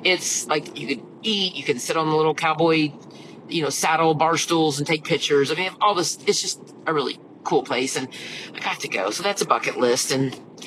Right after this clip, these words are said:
so to kinda sum this up, it was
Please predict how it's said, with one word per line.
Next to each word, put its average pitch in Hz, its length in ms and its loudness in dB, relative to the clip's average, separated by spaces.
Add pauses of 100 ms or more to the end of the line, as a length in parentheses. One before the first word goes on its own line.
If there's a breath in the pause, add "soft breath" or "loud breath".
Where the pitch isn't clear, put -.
(500 loud breath)
so 196 300 0
to - 240 -2
kinda 359 360 0
sum 165 300 0
this 143 220 2
up, 127 300 -2
it 180 280 2 (240)
was 156 560 2